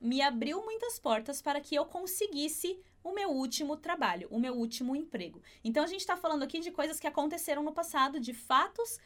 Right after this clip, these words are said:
que ficaram lá no passado, que já não tem mais relação com o presente. Então, dependendo de como a gente forma essas estruturas, a gente também vai usar essa forma do verbo. Obtuviera,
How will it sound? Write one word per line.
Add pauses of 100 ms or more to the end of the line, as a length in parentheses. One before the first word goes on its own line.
(160)
que
ficaram
lá
no
passado, (220)
que
já
não
tem
mais
relação
com
o
presente.
Então,
dependendo
de
como
a
gente
forma
essas
estruturas, (180)
a
gente
também
vai
usar
essa
forma
do
verbo. (240)
Obtuviera,